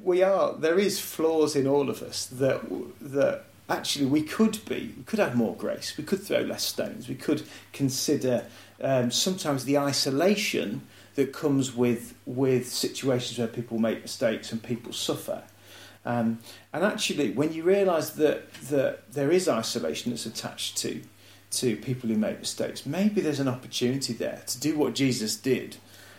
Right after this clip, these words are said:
and get in the dust with this woman alongside her and stand with her when everyone else is against her. And that's the beauty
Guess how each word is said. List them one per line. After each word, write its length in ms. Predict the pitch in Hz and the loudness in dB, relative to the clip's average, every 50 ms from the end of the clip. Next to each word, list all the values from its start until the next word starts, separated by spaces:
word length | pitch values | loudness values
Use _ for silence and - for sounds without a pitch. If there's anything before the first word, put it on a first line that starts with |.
| - - _ - | -20 -20 _ -6
and 300 | 127 127 127 123 117 110 - - - - - 110 - | -2 0 0 0 0 -2 -4 -8 -18 -18 -18 -8 -2
get 220 | 156 160 - - | 0 0 0 0
in 140 | 175 156 143 | 0 0 0
the 60 | 135 | 0
dust 720 | 127 - 147 147 117 - - - - - - - - - - - - - - - - | 0 2 2 2 2 0 -2 -2 -2 -4 -4 -6 -10 -12 -14 -18 -20 -20 -20 -14 -6
with 220 | - 139 139 135 131 | -2 0 0 2 2
this 240 | 143 127 - - | 0 0 0 0
woman 280 | 131 135 131 127 113 98 | 0 2 2 2 2 0
alongside 680 | 101 117 127 131 127 123 - - 131 127 123 120 110 - | 2 2 2 2 2 0 0 0 0 2 2 2 0 0
her 220 | - - - - - - - - - - - _ _ - | -2 -4 -4 -8 -14 -20 -20 -20 -20 -20 -20 _ _ -6
and 260 | 123 127 127 123 123 | -2 0 2 2 0
stand 720 | - - - - - - - 165 180 180 160 139 127 123 113 | 0 -4 -4 -4 -4 -2 -2 -2 -2 -2 -2 -2 -4 -2 0
with 220 | 151 175 170 - | 2 2 2 2
her 140 | 110 - - | 0 -2 0
when 260 | - 117 117 113 113 - | 0 0 0 0 0 0
everyone 440 | 143 143 135 123 127 120 120 117 120 | -2 -2 0 0 0 2 2 2 2
else 240 | 113 - - - | 0 0 -2 -6
is 120 | - - - | -8 -8 -8
against 400 | - 104 82 - - - - - | -8 -8 -8 -8 -8 -10 -8 -8
her. 120 | - - - - - | -8 -10 -10 -12 -10
And 200 | - 123 131 156 | -8 -4 0 2
that's 240 | 208 - - - - | 2 4 2 2 -2
the 100 | - 151 | -2 -2
beauty 760 | 131 - 165 175 196 208 202 - - - 110 - - - - | -4 -4 2 4 6 6 6 4 2 2 0 0 0 -6 -12